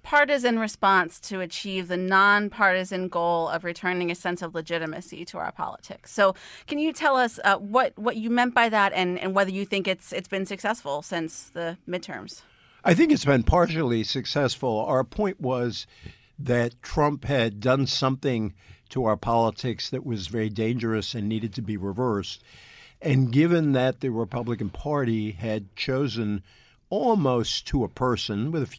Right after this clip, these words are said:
Speaker 2: couple of exceptions, uh, in Congress to support Trump, um, the only way to hit back, to create any sense of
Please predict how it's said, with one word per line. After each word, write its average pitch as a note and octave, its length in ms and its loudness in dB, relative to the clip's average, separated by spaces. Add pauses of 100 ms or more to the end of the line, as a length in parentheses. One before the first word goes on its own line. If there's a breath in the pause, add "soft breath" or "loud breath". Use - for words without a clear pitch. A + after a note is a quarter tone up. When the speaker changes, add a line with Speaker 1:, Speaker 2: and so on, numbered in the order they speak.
Speaker 2:
couple - 300 -2
of G#2 100 -2
exceptions, G2+ 680 -6 (520 soft breath)
uh, G#2+ 460 0
in G#2 200 -4
Congress G#2 460 -2
to - 140 -8
support C#3 520 -4
Trump, F#2 400 -4 (420 soft breath)
um, B2 600 2
the D3+ 220 4
only G3 280 4
way C3 560 4 (120)
to A2+ 500 0
hit C3+ 260 -4
back, B2 380 -2
to - 160 -6
create D#3+ 480 0
any D#3+ 260 0
sense B2 320 -2
of G#2 260 -4